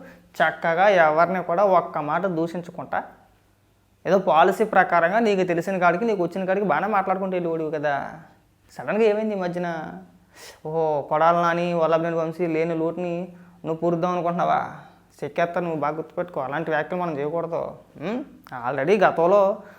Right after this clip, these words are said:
వాళ్ళు చేశారు కాబట్టి వాళ్ళ పైన కేసులు పెట్టారు, అరెస్ట్ చేశారు, నానా రకరకాలుగా హింస పెట్టే ప్రయత్నాలు చేశారు. వాళ్ళకు ఒక పేరు ఉంది, పేరు వచ్చింది. ఇప్పటికీ మీరు మాట్లాడుతూనే ఉన్నారు కదా, ఆ పేరు నీకెందుకని అడుగుతున్నా. అది ఎవరు మాట్లాడినా సరే, అది ఏ పార్టీకి సంబంధించిన వ్యక్తులైనా సరే.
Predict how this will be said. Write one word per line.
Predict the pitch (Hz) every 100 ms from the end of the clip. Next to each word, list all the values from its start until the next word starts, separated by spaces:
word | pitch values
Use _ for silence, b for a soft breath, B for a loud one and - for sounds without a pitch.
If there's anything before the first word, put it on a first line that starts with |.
| B 147
వాళ్ళు | 156 165
చేశారు | 160 160 175
కాబట్టి | 170 165 175
వాళ్ళ | 190 170
పైన | 165 170
కేసులు | 175 170 165
పెట్టారు, | 160 165 165 170 180
అరెస్ట్ | 175 156 165 -
చేశారు, | 165 165 170 180
నానా | 180 160 165
రకరకాలుగా | 156 151 151 165 165 170 160 B B B 165
హింస | 170 180
పెట్టే | 180 185
ప్రయత్నాలు | 165 170 170 175 175
చేశారు. | 170 165 175
వాళ్ళకు | 202 185 170 170
ఒక | 170
పేరు | 165 170
ఉంది, | 180 208
పేరు | 220 185 190
వచ్చింది. | 170 - 190 185
ఇప్పటికీ | 240 - - _ _ 156 190
మీరు | 202
మాట్లాడుతూనే | 190 180 190 190 202 196
ఉన్నారు | 185
కదా, | 156 156 170 - -
ఆ | 147
పేరు | 175 233 214
నీకెందుకని | 220 240 240 254
అడుగుతున్నా. | 220 220 190 160 - -
అది | 143
ఎవరు | 147 190
మాట్లాడినా | 208 208 254 226
సరే, | - - 165 _ _ _ _ _ _ _ _ _ _ -
అది | 165
ఏ | 165
పార్టీకి | 185 208 214 208
సంబంధించిన | 220 220 220 214 220
వ్యక్తులైనా | 214 208 214
సరే. | 208 151 156 330